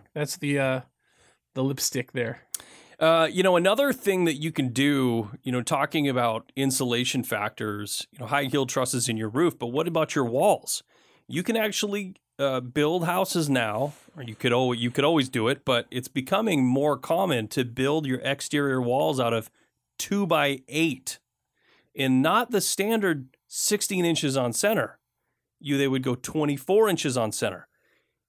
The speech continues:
Speaker 2: And it sounds crazy. Like, people,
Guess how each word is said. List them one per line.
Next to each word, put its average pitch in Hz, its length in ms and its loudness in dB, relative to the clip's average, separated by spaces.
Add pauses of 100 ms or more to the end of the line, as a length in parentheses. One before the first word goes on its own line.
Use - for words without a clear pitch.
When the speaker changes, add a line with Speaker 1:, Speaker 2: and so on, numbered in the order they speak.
(120)
Speaker 2:
And 156 120 2
it 156 100 -2
sounds 240 720 2
crazy. 143 640 0
Like, 127 180 -4
people, 190 460 -2